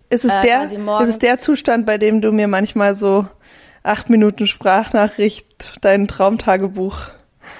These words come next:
Speaker 1: reinnuschelst?
Speaker 2: Ja,
Speaker 1: <laughs> Mhm.
Speaker 2: quasi, quasi, quasi, genau. Beziehungsweise die Sprachnachrichten schick ich dir dann,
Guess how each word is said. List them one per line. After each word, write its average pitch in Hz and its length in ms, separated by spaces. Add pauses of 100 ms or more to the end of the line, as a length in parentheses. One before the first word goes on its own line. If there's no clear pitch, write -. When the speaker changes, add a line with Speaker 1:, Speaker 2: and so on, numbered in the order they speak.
(260)
Speaker 1:
reinnuschelst? 208 1200 (160)
Speaker 2:
Ja, 320 500
Speaker 1:
<laughs> - 400
Mhm. 233 120
Speaker 2:
quasi, 294 640
quasi, 277 520
quasi, 254 600
genau. 247 460 (380)
Beziehungsweise 269 680
die 247 120
Sprachnachrichten 262 880
schick 262 300
ich - 180
dir 247 120
dann, 233 360